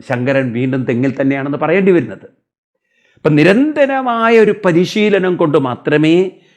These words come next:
വിശുദ്ധാത്മാ, ഒരു മനസ്സിന് പരിശുദ്ധി ഉണ്ടാവുള്ളൂ. അപ്പം എന്താ പരിശുദ്ധി പറഞ്ഞാൽ? പരിശുദ്ധി, മനസ്സിൻ്റെ പരിശുദ്ധി എന്ന് പറഞ്ഞാൽ ആലസ്യവും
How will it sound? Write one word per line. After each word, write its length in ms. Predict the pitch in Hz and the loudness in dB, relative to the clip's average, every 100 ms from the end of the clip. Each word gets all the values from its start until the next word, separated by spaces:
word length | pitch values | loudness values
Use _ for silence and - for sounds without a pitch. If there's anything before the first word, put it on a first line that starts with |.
| _ _ | _ _
വിശുദ്ധാത്മാ, 1200 | 98 120 156 190 208 _ - 190 175 175 - 165 160 160 160 151 95 - _ _ _ | -8 -6 -2 -2 -4 _ -4 0 0 -4 -8 -2 0 2 2 0 -4 -12 _ _ _
ഒരു 180 | 123 160 | 0 2
മനസ്സിന് 560 | 123 127 156 - 156 151 | 2 -4 -6 -4 -2 -2
പരിശുദ്ധി 600 | - 147 147 190 139 220 | -2 -2 -2 -6 0 2
ഉണ്ടാവുള്ളൂ. 320 | 151 117 110 | 2 0 -4
അപ്പം 140 | - | -2
എന്താ 140 | 160 214 | 0 0
പരിശുദ്ധി 480 | 214 202 226 185 214 | 0 -2 -4 -4 -4
പറഞ്ഞാൽ? 340 | 196 190 185 180 - _ _ _ | -2 -2 -2 -4 -6 _ _ _
പരിശുദ്ധി, 400 | 131 151 151 185 | 0 0 0 0
മനസ്സിൻ്റെ 440 | 165 143 160 208 196 | 0 0 -2 -4 -2
പരിശുദ്ധി 520 | 196 190 220 147 202 214 | -2 -2 -4 0 4 4
എന്ന് 140 | 196 | 4
പറഞ്ഞാൽ 380 | 160 123 113 - - _ _ _ _ | 0 -2 -6 -8 -14 _ _ _ _
ആലസ്യവും 880 | 117 139 160 180 - - 190 185 233 | -2 0 2 0 -2 -2 0 4 4